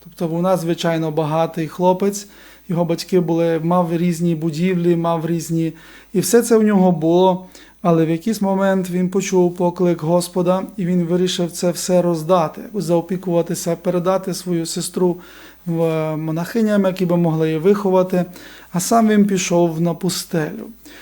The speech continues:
Певно, що не закликаємо всіх зараз все віддати і йти на пустелю, але, е, якщо це, е,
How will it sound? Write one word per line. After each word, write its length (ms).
Певно, 240
що 260
не 200
закликаємо 1080
всіх 440
зараз 380
все 300
віддати 600
і 40
йти 180
на 140
пустелю, 640
але, 580
е, 340
якщо 760
це, 560
е, 280